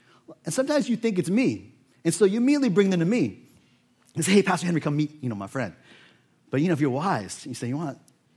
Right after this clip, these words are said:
you go find your peers that are gifted evangelists and say, "Hey, hey, meet so-and-so. Hey, hey, <laughs> hey, hey, meet so-and-so," you know. And I, I got some names in my mind, but I don't want to name them. But you know who they are. You, you get, feel connected, especially with other evangelists, uh, or gifted evangelists.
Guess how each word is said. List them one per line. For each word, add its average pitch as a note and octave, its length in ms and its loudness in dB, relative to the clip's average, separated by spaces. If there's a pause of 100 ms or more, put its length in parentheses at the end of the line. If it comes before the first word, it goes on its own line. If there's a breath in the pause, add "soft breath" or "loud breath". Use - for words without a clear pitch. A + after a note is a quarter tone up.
(100)
you D3+ 100 -2
go G#3 160 4
find D#3 340 0
your C3+ 180 0
peers F#3+ 560 0
that C3 100 -2
are A#2 60 -2
gifted C3+ 320 -2
evangelists E3+ 460 -4
and C3 140 -2
say, - 60 -18 (140)
"Hey, F#3+ 140 0
hey, F3+ 360 0
meet F3 240 -2
so-and-so. B2 440 -2 (300 soft breath)
Hey, B2+ 240 -6
hey, A#2 360 -6
<laughs> - 60 -20
hey, D3+ 220 0 (180 loud breath)
hey, D#3 220 6
meet D3+ 220 2
so-and-so," B2 340 -4
you G#2+ 100 -6
know. A2+ 140 -4 (160 loud breath)
And C#3+ 80 2
I, G#3+ 300 2
I F#3 40 4
got F3+ 160 6
some C#3 120 -2
names C#3 220 0
in B2 60 -4
my A#2+ 100 -2
mind, B2+ 280 0
but A2+ 60 -2
I A#2+ 60 0
don't C3+ 80 -4
want B2 340 -6
to - 120 -12
name B2 160 -4
them. C3 220 -4
But A#3 80 -2
you D#4 100 0
know C#4+ 140 2
who D#3 120 2
they B2 100 -2
are. D#3 260 -8 (400 loud breath)
You, G3+ 200 -18
you F#3+ 80 -8
get, C#4 360 -10
feel C4 140 0
connected, E3 580 -2
especially G3 400 -6
with C#3+ 140 -4
other C3+ 220 -4
evangelists, C3+ 440 -2 (260)
uh, C3+ 120 -2
or C#3 100 -2
gifted C#3 320 2
evangelists. A2 320 -6